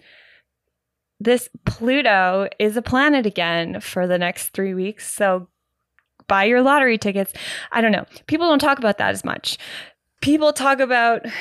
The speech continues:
when things are going wrong because that's how we are as a species. We, like,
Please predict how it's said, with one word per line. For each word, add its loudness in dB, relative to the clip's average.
when -2
things -6
are -2
going -2
wrong 2
because -2
that's -10
how -4
we -4
are 0
as -2
a -10
species. -4
We, -4
like, -8